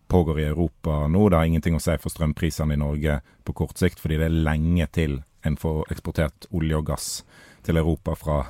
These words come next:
eh, de oljefeltene der. Eh, så det er en sånn her, eh, altså, det er nær desinformasjon å drive og, og si at,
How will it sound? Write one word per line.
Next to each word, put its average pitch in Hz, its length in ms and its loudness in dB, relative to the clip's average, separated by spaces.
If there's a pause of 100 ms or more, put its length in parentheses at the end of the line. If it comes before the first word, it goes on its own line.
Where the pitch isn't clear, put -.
(140)
eh, 82 100 0
de 87 300 0
oljefeltene 76 640 -2
der. 76 160 -8 (600)
Eh, 80 300 -4
så 87 120 -2
det 87 100 6
er 87 80 6
en 82 100 4
sånn 82 80 4
her, 80 240 2
eh, - 840 -8 (200)
altså, 80 180 -6 (380)
det 90 140 0
er - 20 2
nær 82 240 4
desinformasjon 78 880 -2
å 71 60 -6
drive 73 180 -4
og, 73 380 -4
og 71 60 -6
si 71 360 -4
at, - 340 -12